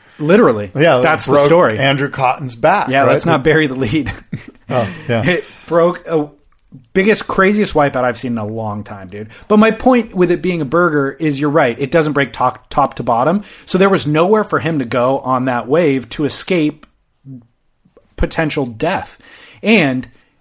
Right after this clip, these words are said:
Speaker 1: he picked the worst
Speaker 2: Hey,
Speaker 1: possible
Speaker 2: why did he,
Speaker 1: scenario.
Speaker 2: why did he pick that line?
Speaker 1: <laughs> It was the worst line ever. But that's my point, is on burgers, you don't really have a choice. Like, there's no speed at the bottom half of the wave.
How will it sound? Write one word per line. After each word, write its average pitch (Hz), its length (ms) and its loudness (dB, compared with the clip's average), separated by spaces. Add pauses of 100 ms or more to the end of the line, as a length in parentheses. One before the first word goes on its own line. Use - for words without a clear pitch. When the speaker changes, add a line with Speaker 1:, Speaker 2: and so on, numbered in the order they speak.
(180)
Speaker 1:
he 196 200 0
picked - 380 -4
the 156 80 0
worst 151 360 0
Speaker 2:
Hey, - 40 -8
Speaker 1:
possible 151 400 2
Speaker 2:
why 302 120 2
did - 100 4
he, 277 80 2
Speaker 1:
scenario. 190 580 4
Speaker 2:
why 240 200 4
did 381 100 4
he 339 120 6
pick 285 300 -2
that 180 280 0
line? 160 600 0
Speaker 1:
<laughs> 269 160 -14
It 202 140 -6
was 185 180 -2
the 165 120 0
worst 170 420 0
line 165 280 -2
ever. 180 300 0
But 160 160 -2
that's 202 200 0
my 214 100 2
point, 226 260 2
is 185 100 0
on 214 200 2
burgers, 196 580 0 (120)
you 185 140 -2
don't 294 140 2
really 240 180 2
have 220 100 2
a 170 40 -6
choice. - 360 -2
Like, 160 140 -4
there's 175 220 -2
no 190 200 2
speed 196 420 -4
at 143 80 -2
the 135 80 -4
bottom 123 400 0
half 175 300 -4
of 170 100 -10
the 180 80 -4
wave. 190 380 0